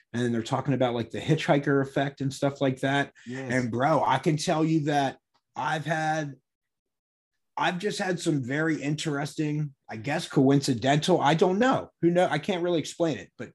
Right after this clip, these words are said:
Speaker 1: it, far out experiences that, like, my son or I,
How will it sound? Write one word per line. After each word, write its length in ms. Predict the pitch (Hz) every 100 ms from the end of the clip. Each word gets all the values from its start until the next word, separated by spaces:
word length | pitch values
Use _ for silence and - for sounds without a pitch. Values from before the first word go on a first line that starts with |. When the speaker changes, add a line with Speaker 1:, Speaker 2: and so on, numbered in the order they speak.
| _
Speaker 1:
it, 160 | 156 - _ _ -
far 280 | 185 196 190
out 240 | 180 -
experiences 960 | 135 - 143 156 170 170 185 180 185 - - - - -
that, 180 | - 110
like, 180 | 107 107
my 140 | 107
son 560 | 104 - 165 165 175 190
or 220 | 131 123
I, 460 | 131 143 151 180 180